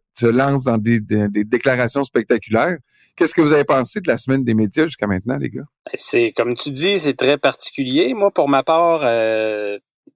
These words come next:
Speaker 2: tu sais, j'avais fait les neuf derniers Super Bowls sur place. Cette année, ben, contexte sanitaire oblige, euh, le,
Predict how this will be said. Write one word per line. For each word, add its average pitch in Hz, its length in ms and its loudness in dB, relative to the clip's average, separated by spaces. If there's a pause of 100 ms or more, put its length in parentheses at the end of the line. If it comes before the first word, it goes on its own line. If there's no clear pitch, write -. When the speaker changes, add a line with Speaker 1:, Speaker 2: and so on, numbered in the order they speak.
(100)
Speaker 2:
tu 151 100 0
sais, 143 40 0
j'avais 120 300 0
fait 143 280 2
les 120 340 2
neuf 160 440 0
derniers 131 380 0
Super 120 320 0
Bowls 131 280 4
sur - 320 -4
place. 120 440 0
Cette 135 240 0
année, 139 360 2
ben, 110 380 0
contexte 127 560 -2
sanitaire 131 500 2
oblige, 131 680 0
euh, 101 280 -2
le, 101 220 -8